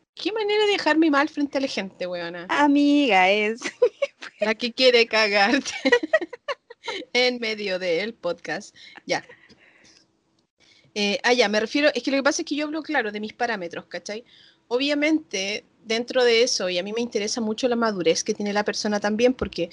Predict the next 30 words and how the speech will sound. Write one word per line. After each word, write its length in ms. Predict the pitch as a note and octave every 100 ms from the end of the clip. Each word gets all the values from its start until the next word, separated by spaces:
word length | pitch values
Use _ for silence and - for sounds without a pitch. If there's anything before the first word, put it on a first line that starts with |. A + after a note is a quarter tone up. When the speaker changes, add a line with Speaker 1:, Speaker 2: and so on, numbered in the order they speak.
| - - -
Speaker 1:
yo 200 | F#3+ A3
obviamente, 880 | A#3 A#3 A#3+ C4+ C4+ - B3 C4 C4+ -
eh, 720 | G3 F#3+ F3+ F3 E3+ E3 - - _ _ _ -
para 180 | F#3+ F#3
la 120 | F#3
edad 180 | G3+ G#3+
que 100 | A3+
tengo, 580 | A#3 A#3+ A#3 A#3+ D4 -
veo 200 | F#3+ G#3 A3
el 80 | G#3
amor 260 | G#3+ A3+ _
diferente 680 | G3+ G#3 F#3+ F#3 A3 - B3+
que 100 | A#3
una 180 | A3+ G#3+
niña 400 | A#3 B3 A3+ G#3+
de 120 | G3
veintisiete, 760 | F#3+ G3 - F#3+ - G#3+ G#3
veintiocho 500 | G3+ G#3 A3 G#3 B3+
años, 300 | C4 A3+ E3+ E3 G3
normal. 420 | G3 A3 A#3+ E3 _ _ - - -
Pero 180 | F#3+ F#3
si 120 | B3
esa 140 | C#4
Speaker 2:
Ujú. 20 |
Speaker 1:
persona 360 | C#4+ C4+ C#4 A#3
a 20 |
mí 120 | A3 A#3+
me, 220 | A#3+ A3
me 160 | G#3 G3
demuestra 640 | F#3+ A3 - - D#3+ E3+